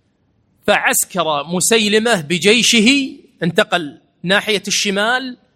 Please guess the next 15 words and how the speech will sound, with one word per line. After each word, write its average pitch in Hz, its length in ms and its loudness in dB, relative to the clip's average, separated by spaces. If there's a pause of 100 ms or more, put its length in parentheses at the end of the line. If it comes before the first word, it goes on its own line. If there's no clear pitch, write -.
(380)
إلى 208 240 4
مكان 180 380 0
يقال 196 440 0
له 208 380 0
عقربة، 165 800 -4 (1200)
هي 147 160 2
على 160 200 0
أطراف 175 500 -2 (200)
اليمامة، 190 640 0
وتعتبر 180 580 -2
الآن 196 400 0
الشمال 196 460 2
الغربي 208 680 0
من 190 180 2
الرياض. 165 400 2